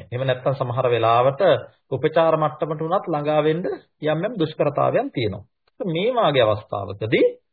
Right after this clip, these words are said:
අපි බලන්න ඕනේ මොන වාගේ දේවල්ද? මෙන්න මේ වාගේ අවස්ථාවකදී අපේ භාවනාව මේ දියුණු වෙන්නේ නැත්නම් භාවනාව, අ,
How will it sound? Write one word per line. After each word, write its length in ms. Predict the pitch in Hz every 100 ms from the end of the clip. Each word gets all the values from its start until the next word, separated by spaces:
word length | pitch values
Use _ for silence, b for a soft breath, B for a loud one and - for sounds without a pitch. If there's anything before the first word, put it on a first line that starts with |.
| _ _
අපි 200 | - 147 240
බලන්න 460 | 143 131 202 226
ඕනේ 220 | 151 175
මොන 180 | 262 151
වාගේ 300 | 139 131 170
දේවල්ද? 420 | 190 123 123 214 131 - _ _ _ _ _ _ _ _ _
මෙන්න 140 | 156 190
මේ 220 | 190 226
වාගේ 300 | 269 262 208
අවස්ථාවකදී 800 | 143 147 - 151 139 120 123 113
අපේ 240 | - 202
භාවනාව 580 | 180 123 160 175 175 175 175
මේ 280 | 175 175 139 127 b b -
දියුණු 340 | 113 139 170
වෙන්නේ 240 | 175 170 147
නැත්නම් 460 | 131 131 - 147 104 -
භාවනාව, 600 | - 113 156 170 170 165 170 147 113 - _
අ, 120 | 135